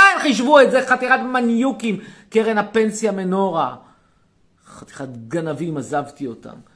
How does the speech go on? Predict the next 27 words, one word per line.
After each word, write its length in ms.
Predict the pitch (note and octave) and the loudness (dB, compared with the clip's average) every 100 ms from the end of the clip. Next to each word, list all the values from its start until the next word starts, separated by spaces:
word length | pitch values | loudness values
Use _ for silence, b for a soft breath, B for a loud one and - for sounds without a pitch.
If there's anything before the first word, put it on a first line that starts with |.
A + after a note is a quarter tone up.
| b b b b b b _ | b b b b b b _
אה, 1200 | C#3+ D3 D#3 D#3+ D#3+ D3+ D3+ D3 D3 D3 D3 C#3+ C#3 - _ - | -8 -4 0 2 2 0 -2 -2 -2 -2 -4 -4 -8 -10 _ -18
עכשיו, 300 | C#3+ A3+ G#3+ | -10 -6 -2
אני, 200 | G3+ G#3+ | -4 -4
אני 140 | A3 | -4
באמת, 260 | B3 D4+ C4 | -2 0 -2
אני 160 | A3 A3 | -2 0
לא, 380 | C4 C4+ B3+ | 0 0 -2
אני 80 | A#3 | -4
לא 80 | B3+ | -4
מחזיק 260 | B3+ G#3+ A3+ | -4 -6 -8
מעצמי 300 | A3 G#3 G3 | -8 -6 -2
לא 320 | G#3+ G#3+ G#3 | 0 0 0
יורם 300 | G3+ F#3 F3+ | 0 -2 -4
רז 360 | F3+ G#3 E3+ D#3+ | -4 -4 -6 -6
ולא 480 | E3+ F3+ F3+ F3 D3 | -4 -4 -4 -4 -6
גרוטו. 560 | D3 E3 E3+ F#3+ G3 G3 B - | -8 -10 -10 -8 -8 -10 B -10
אני 120 | A3+ | -10
רק 80 | B3 | -6
יכול 140 | A#3+ | -4
להגיד 160 | G#3+ G#3 | -4 -4
דבר 280 | E3+ F3 | -4 -6
כזה, 360 | E3+ D#3 A#2+ C3+ - | -8 -12 -10 -12 -10
מספרי 800 | E3+ E3+ - G3 F3+ A3 B3 A#3+ | -12 -12 -14 -10 -6 -6 -4 -2
הנדבקים 880 | G#3 F#3+ F#3 E3+ D#3+ C#3 D#3+ - F#3+ | -2 0 -2 -2 -8 -10 -12 -10 -10
בקורונה 520 | G3 F#3 F#3 G3+ E3+ | -10 -10 -8 -6 -8
אכן 300 | D3 F3+ D#3+ | -8 -10 -10
גדלים. 460 | C#3 C#3+ B2 A#2+ | -8 -8 -8 -12